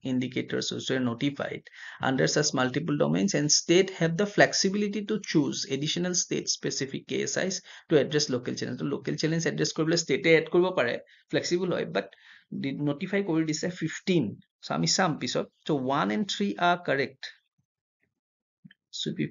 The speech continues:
fifteen। Okay, yes। Fifteen key socio-economic indicators under such multiple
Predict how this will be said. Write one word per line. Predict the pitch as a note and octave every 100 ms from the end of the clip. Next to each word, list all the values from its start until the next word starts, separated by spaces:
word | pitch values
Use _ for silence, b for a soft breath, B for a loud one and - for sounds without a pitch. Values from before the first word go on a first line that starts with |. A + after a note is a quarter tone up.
| -
fifteen। | - - - - - _ _ D#3
Okay, | D3+ - - -
yes। | D3 - - - - B B -
Fifteen | G3 - A#3 A#3 A#3
key | G#3
socio-economic | G#3 F3 E3+ E3+ D#3+ E3 D#3+ D#3+ D#3+ C3+
indicators | C3+ C3+ C#3 C#3+ C3 -
under | C3 C3
such | - A#2+ - B1+
multiple | B2+ - A#2